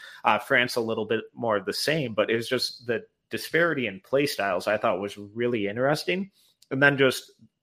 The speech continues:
it's so impressive how smart some of these kids are when it comes to basketball. Um, there's some really erratic decision making that's like, "Oh my God, like, what are you doing, dude?"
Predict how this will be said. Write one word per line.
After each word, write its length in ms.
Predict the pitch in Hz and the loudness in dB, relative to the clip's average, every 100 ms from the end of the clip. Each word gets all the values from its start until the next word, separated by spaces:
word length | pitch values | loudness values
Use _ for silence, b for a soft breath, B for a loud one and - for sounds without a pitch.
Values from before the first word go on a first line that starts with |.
| _ b b b b b _ _ _ - | _ b b b b b _ _ _ -8
it's 180 | 151 | -4
so 260 | - 147 147 | 0 4 6
impressive 460 | 151 151 139 113 - | 6 6 6 2 -4
how 340 | - 127 127 | 0 4 4
smart 440 | - - 117 107 | 2 -4 -2 -4
some 180 | - 104 | -4 -6
of 60 | 98 | -2
these 180 | 104 - | -4 -2
kids 240 | 104 - | -4 0
are 180 | 98 107 | 2 2
when 140 | 85 | -2
it 60 | 87 | -6
comes 200 | 92 - | -8 -6
to 80 | 90 | 0
basketball. 640 | 110 143 92 80 85 - | 2 0 -2 -4 -4 -2
Um, 380 | 104 92 80 85 _ | -2 -2 -8 -14 _
there's 340 | 110 104 101 | 0 2 0
some 300 | - - 120 | -4 -2 0
really 280 | 123 131 123 | 4 4 4
erratic 420 | 113 107 104 107 | 4 2 2 0
decision 380 | 107 - 135 123 | -4 0 0 0
making 460 | 117 113 117 113 107 | -2 -2 -4 -6 -4
that's 260 | 101 98 - | -4 -4 -4
like, 240 | 92 98 104 | -4 -4 -4
"Oh 200 | 101 85 | -6 -6
my 120 | 85 | -6
God, 260 | 87 82 | -4 -4
like, 160 | 78 104 | -4 0
what 140 | 127 | 2
are 40 | 135 | 4
you 120 | 131 | 2
doing, 400 | 127 151 170 143 | 4 4 6 4
dude?" 280 | 131 113 | 4 4